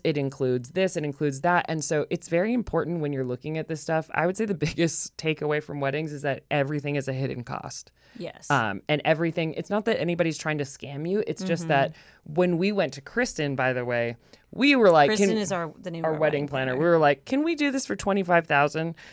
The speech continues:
Speaker 1: So we went from twenty-five thousand to thirty-seven thousand to fifty-five in actual
Speaker 2: Yeah.
Speaker 1: cost. So just preparing yourself mentally and proportionally,
Speaker 2: Mm-hmm.
Speaker 1: even though, like,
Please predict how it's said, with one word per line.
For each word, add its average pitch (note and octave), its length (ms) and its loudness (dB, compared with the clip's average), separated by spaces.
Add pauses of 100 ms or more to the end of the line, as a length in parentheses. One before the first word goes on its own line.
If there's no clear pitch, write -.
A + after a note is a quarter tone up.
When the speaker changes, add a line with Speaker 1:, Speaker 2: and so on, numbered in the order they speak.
(120)
Speaker 1:
So F#3 220 0
we G3+ 140 0
went G#3+ 200 0
from D3+ 160 -4
twenty-five G3+ 560 -4
thousand F3 400 -2
to E3 120 -6
thirty-seven F3 760 -2
thousand B2+ 440 -6
to C3 100 -6
fifty-five A#2+ 960 -4
in B2 180 -4
actual G2 320 -2
Speaker 2:
Yeah. - 80 -6
Speaker 1:
cost. A2 260 -4
So D#3+ 80 -4
just G#3 400 0 (320)
preparing G3 460 0
yourself F3+ 360 0
mentally D#3 540 -2
and C3 140 -4
proportionally, E3+ 1000 -4
Speaker 2:
Mm-hmm. E3+ 400 -2
Speaker 1:
even F#3 280 2
though, E3 180 6
like, C#3 340 2